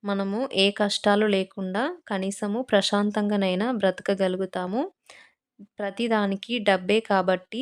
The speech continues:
మనము దాన్నే కొంచెం ఆలోచించి ఖర్చు పెట్టుకుంటే మనము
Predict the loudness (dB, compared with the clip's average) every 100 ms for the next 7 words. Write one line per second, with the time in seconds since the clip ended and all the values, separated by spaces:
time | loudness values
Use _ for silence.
0 | -4 -4 -4 -2 -4 -2 0 0 0 -2
1 | -2 0 0 0 -2 0 0 2 0 -2
2 | -2 -2 0 0 -2 -6 -6 -6 -6 -4
3 | -2 -2 -2 _ _ -20 -20 _ -8 -4
4 | -2 -4